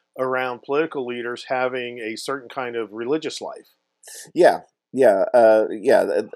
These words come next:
Speaker 2: that's, yeah. It's, I, that is fair to say that I think, uh, a lot of people do f-, do, do look for, uh, traits and attributes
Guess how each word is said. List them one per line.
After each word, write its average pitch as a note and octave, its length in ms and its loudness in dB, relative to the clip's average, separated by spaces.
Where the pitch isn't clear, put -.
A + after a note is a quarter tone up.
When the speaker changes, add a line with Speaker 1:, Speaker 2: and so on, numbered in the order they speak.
Speaker 2:
that's, C3 320 2
yeah. G2 300 0
It's, A2 340 -4
I, G#2+ 60 0
that A2 240 2
is A2 220 -2
fair B2 220 0
to G#2+ 80 -6
say G#2+ 300 -2
that G2+ 180 -4
I F#2+ 60 -2
think, F#2+ 280 -10
uh, F2+ 220 -2
a F2+ 60 -4
lot G2 160 0
of - 60 -8
people G2 220 -12
do F#2+ 160 -12
f-, - 520 -20
do, G2+ 200 -20
do G#2 200 -8
look G#2 340 -4
for, F#2 380 -2
uh, G2 200 -2
traits G#2 260 -4
and F2+ 140 -10
attributes G2 640 -8